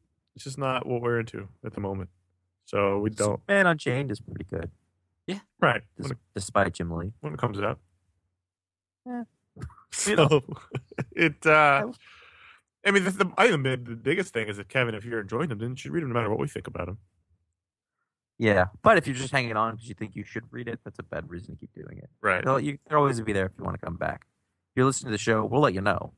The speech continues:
Speaker 2: We're gonna, we're gonna be excited if there's a really good D C book again. We're gonna tell you about it.
Speaker 3: And we're looking. <laughs> Yeah.
Speaker 2: Yeah, we are. We're really, we're doing our damnedest.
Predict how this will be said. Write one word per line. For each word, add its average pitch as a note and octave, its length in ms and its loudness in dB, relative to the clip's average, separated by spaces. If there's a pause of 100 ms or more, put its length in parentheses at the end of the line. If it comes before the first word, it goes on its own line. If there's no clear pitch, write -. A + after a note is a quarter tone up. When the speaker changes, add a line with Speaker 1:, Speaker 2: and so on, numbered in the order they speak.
(120)
Speaker 2:
We're D#3 100 0
gonna, D3+ 180 6
we're D#3+ 180 4
gonna E3+ 200 -2
be C3+ 100 0
excited G#2+ 460 0
if F2+ 80 -6
there's F#2 140 2
a F2+ 60 -4
really F#2 200 2
good F2 240 -6
D F2+ 140 -6
C - 120 -4
book - 280 -6
again. - 280 -4
We're G2 160 2
gonna F#2+ 140 -4
tell F#2 180 -4
you F2 100 0
about C2+ 220 -2
it. - 60 -4
Speaker 3:
And A#2+ 100 0
we're B2 140 0
looking. F#2 540 -4
<laughs> - 20 -10
Yeah. A#2 140 -6 (1040)
Speaker 2:
Yeah, A2 120 6
we B2 220 6
are. G2+ 260 4 (380)
We're C#3+ 120 -10 (100)
really, D3 240 0
we're D3 160 0
doing D#3+ 240 6
our A2 80 4
damnedest. G#2 560 2